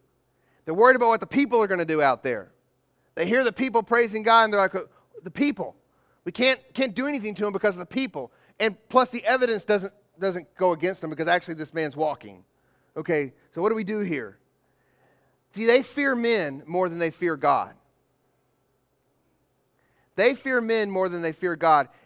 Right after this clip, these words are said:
And we've gotta make it up in our minds, who are we gonna fear? Jesus said, "Don't fear those who can kill you. Fear him who can throw you into hell."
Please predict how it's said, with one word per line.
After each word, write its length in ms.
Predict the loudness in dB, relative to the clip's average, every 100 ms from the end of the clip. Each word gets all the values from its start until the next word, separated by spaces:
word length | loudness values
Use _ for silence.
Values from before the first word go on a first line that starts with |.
| -8
And 120 | -6
we've 140 | -2
gotta 220 | 0 0 2
make 220 | 0 2
it 60 |
up 160 | 2 2
in 80 | 0
our 120 | 0
minds, 400 | 2 2 0 -4
who 140 | -8
are 80 | -6
we 120 | -6
gonna 220 | -4 -4 -4
fear? 440 | -4 -4 -4 -8 _ _ _ _ _ _ _ _ _ _ _ _ _ _
Jesus 360 | -4 -2 -2 0
said, 220 | 0 2
"Don't 260 | 4 2 2
fear 400 | -6 -2 0 2
those 360 | 2 2 0
who 100 | -4
can 220 | -2 -4 -4 _ _
kill 280 | -2 2 2
you. 380 | 2 2 2 -4 _ _ _ _ _ _
Fear 380 | -8 4 8 8
him 320 | 6 4 2
who 100 | 0
can 120 | -6
throw 220 | 6 8
you 160 | 8 4
into 160 | 2
hell." 540 | 8 10 10 8 2